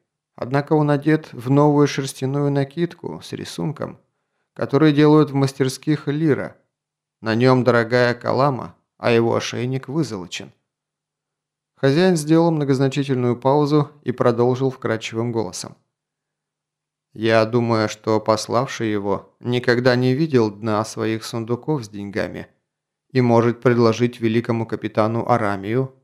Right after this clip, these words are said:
достойную цену». Капитан некоторое время лежал, задумчиво глядя на пару массивных масляных ламп, стоящих в изголовье его кровати. Эти лампы были лишним подтверждением тому,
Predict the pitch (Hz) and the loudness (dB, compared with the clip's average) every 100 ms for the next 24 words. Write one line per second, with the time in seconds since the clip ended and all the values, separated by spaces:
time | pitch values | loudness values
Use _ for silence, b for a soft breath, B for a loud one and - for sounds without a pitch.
0 | - 110 101 - - 90 95 110 123 - | -12 -2 -2 -4 -12 -12 -8 -8 -8 -6
1 | 151 104 - _ _ _ _ _ _ _ | -6 -8 -18 _ _ _ _ _ _ _
2 | _ _ _ _ _ _ _ _ _ 135 | _ _ _ _ _ _ _ _ _ -4
3 | 139 185 185 175 175 165 160 143 160 165 | -2 0 2 0 -2 2 4 4 2 2
4 | 160 160 131 120 117 117 - 117 123 131 | 2 0 2 4 4 2 -6 0 2 2
5 | 127 120 117 110 123 120 117 113 123 120 | -2 -2 -2 2 2 2 -2 0 0 0
6 | 117 110 - 127 123 - 113 - 113 107 | -2 -6 -6 -4 -6 -6 -8 -8 -12 -12
7 | - 139 147 - 127 127 123 131 - 113 | -4 -4 -2 -4 0 0 0 -6 -4 -2
8 | 120 127 123 117 113 117 123 113 117 113 | 4 4 4 2 0 -2 0 2 0 -2
9 | 107 _ _ _ _ _ _ _ - 143 | -10 _ _ _ _ _ _ _ -4 2
10 | 139 143 143 135 135 131 135 143 - 123 | 4 4 2 0 2 4 2 0 -4 -6
11 | 127 - 131 120 131 127 123 120 127 143 | -6 -2 -2 0 0 2 0 -2 -4 -2
12 | 151 | -4